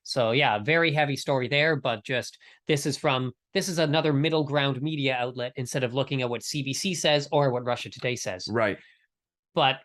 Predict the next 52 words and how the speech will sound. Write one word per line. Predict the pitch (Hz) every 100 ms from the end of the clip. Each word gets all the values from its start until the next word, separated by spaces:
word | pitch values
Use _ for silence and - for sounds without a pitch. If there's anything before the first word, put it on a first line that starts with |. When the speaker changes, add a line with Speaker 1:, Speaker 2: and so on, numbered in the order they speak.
| _
Speaker 1:
so | 156 - 120
that's | 123 -
just, | - 117 -
for | 117
example, | 110 127 117 117
this, | 117 - -
we're | 113
not | 117
gonna | 110 110
even | 107
get | 131
into | 135 131 135
it | 127
'cause | - 107
we |
just | 104 104
did | - 147
it, | 135
but | 120
here's | 117 117 104
Russia's, | 120 120 131 113 107 107 101 -
their | 127 120
perspective | 117 104 117 110 110
on | 123 139
it. | 143 143 -
Speaker 2:
Right. | 107 98
Speaker 1:
But | 127
here's | 120 147 147 135
the | 143 131 131 131
next, | 135 143 - -
and | 131
we've | 123 127
got | 123 -
three | 190 202
more, | 175 120 104
and | 110
here's, | 117 135 120
uh, | 123 113 107 104 - _ -
third | - 143 120
last. | 104 -
Speaker 2:
According | 131 - 165 165
to | 160
R | 143 147
T | 147 139
dot | 139 131
com, | - 143 147
the | 127
C | - 147
I | 135
A | 131 127
warned | 120 127 120
Germany | 110 127 135 135